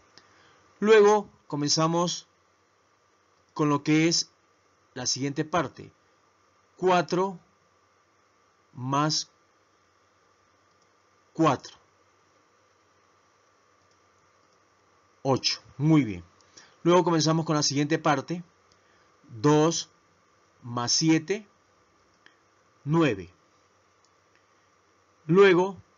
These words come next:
lo que sigue es la coma. Es importante colocar la coma y de una manera vertical, como está, está ahorita, ¿verdad? De una manera ordenada, de tal manera que, eh, podemos operar mejor cada valor.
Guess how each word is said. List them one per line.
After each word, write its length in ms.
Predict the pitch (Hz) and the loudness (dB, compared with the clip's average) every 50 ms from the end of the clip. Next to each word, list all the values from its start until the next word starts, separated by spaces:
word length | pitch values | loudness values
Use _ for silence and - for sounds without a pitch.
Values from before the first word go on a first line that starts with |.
| _ _ _ _ _ _ _ _ _ | _ _ _ _ _ _ _ _ _
lo 140 | - 143 151 | -8 -8 -6
que 120 | 147 165 | -4 -4
sigue 260 | 151 - 196 214 214 214 | -4 -2 -4 -4 -4 -4
es 100 | 170 156 | -4 -2
la 140 | 151 131 | -4 -4
coma. 420 | - - 233 220 170 113 95 87 - _ _ _ - _ _ _ _ _ | -4 -4 -6 -6 -6 -6 -8 -12 -16 _ _ _ -20 _ _ _ _ _
Es 140 | - 202 - | -12 -10 -10
importante 560 | 240 208 - 196 170 151 - 185 202 202 196 | -8 -4 -4 -4 -4 -2 -4 -4 -4 -4 -6
colocar 340 | 151 139 127 123 120 131 131 | -4 -4 -4 -4 -4 -6 -6
la 180 | 131 143 139 - | -6 -6 -6 -4
coma 320 | - 170 175 165 143 123 - | -2 -2 0 0 -2 -4 -4
y 140 | - 131 127 | -6 -8 -6
de 80 | 127 | -6
una 140 | 135 143 147 | -4 -4 -2
manera 360 | 151 147 139 139 147 151 156 | -2 -2 -2 -2 -2 -2 -2
vertical, 640 | 139 139 127 120 - 117 104 - 175 170 139 104 92 _ _ - _ _ _ _ _ _ _ | -2 -2 -4 -4 -8 -12 -10 -6 -6 -4 -4 -6 -8 _ _ -20 _ _ _ _ _ _ _
como 260 | - - 143 143 143 | -4 -4 -2 -2 -2
está, 540 | 139 135 - - 156 147 151 156 156 - - - _ - | -2 -2 -2 -2 0 0 0 0 0 -2 -4 -8 _ -10
está 520 | 127 127 123 - - 151 143 147 147 147 | -10 -8 -8 -6 -4 -2 0 0 0 -2
ahorita, 720 | 139 - - - 123 127 143 175 160 - 147 147 165 160 _ - - - _ _ | -2 -4 -4 -6 -6 -4 -4 -6 -4 -4 -4 -4 -6 -6 _ -20 -20 -20 _ _
¿verdad? 480 | - 113 127 123 120 139 151 170 175 170 - - _ _ | -12 -8 -8 -4 -2 -2 -2 -2 -4 -6 -12 -20 _ _
De 120 | - 127 135 | -8 -6 -4
una 140 | 143 147 143 | -2 -2 -2
manera 340 | 139 135 139 143 147 151 - | -2 -2 -2 -2 -2 -2 -2
ordenada, 600 | - 131 123 117 117 117 131 127 113 98 90 98 - - - | -4 -6 -6 -6 -6 -4 -4 -4 -6 -6 -10 -14 -20 -18 -16
de 120 | 113 120 | -14 -12
tal 180 | - - 135 139 | -10 -8 -6 -6
manera 380 | 143 143 143 143 143 143 139 | -4 -4 -4 -4 -4 -6 -6
que, 300 | 127 143 139 143 143 139 - _ _ - - - - - _ - | -6 -4 -4 -4 -4 -6 -10 _ _ -20 -20 -20 -20 -20 _ -12
eh, 240 | 131 127 123 120 120 - | -8 -6 -6 -6 -8 -6
podemos 540 | - 135 131 135 143 151 156 160 160 156 - | -4 -2 0 0 0 2 2 0 0 -2 -4
operar 420 | - 143 135 - 131 127 127 135 135 | -6 -6 -6 -6 -6 -6 -6 -6 -6
mejor 460 | 139 135 - 135 135 127 123 127 92 - _ _ _ _ _ _ - | -6 -6 -4 -2 -2 -2 -4 -4 -10 -16 _ _ _ _ _ _ -6
cada 260 | - 135 131 131 131 | -4 -2 -2 -2 -2
valor. 340 | 127 127 127 120 104 95 | -2 -2 -2 -4 -6 -8